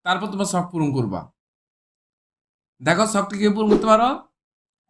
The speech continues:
প্রশ্নটা কি বলছে? "স্বাধীনতা বলতে আমি যা বুঝি তা লিখি।" মানে তুমি স্বাধীনতা বলতে কি বুঝো সেটা লিখবা।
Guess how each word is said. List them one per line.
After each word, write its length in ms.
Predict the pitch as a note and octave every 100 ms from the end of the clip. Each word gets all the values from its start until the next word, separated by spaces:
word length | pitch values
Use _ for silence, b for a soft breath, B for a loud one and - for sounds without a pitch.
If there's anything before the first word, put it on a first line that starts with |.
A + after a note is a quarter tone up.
| _ _ _ _ _ D#3
প্রশ্নটা 280 | F3 G#3+ A3+
কি 80 |
বলছে? 360 | A3+ A3+ G#3+ B3 C#4+ - _ _ _ _ _ _
"স্বাধীনতা 440 | - F#3+ G3 A3+ A#3
বলতে 320 | A3 A3 G3+ B3+ G3
আমি 120 | G3+
যা 140 | F3+ F3+ F#3
বুঝি 240 | F#3+ G#3
তা 140 | G#3+ F3
লিখি।" 340 | C#3 G#2+ F#2 C2+ _ _
মানে 160 | B2+ C3
তুমি 140 | E3
স্বাধীনতা 340 | F3+ F#3+ F#3+ F#3+
বলতে 180 | F#3+
কি 140 | G#3 A3 F3+
বুঝো 260 | F3+ G#3+ D4 - _ _
সেটা 200 | F3+ E3+
লিখবা। 360 | C#3 G#2+ G2+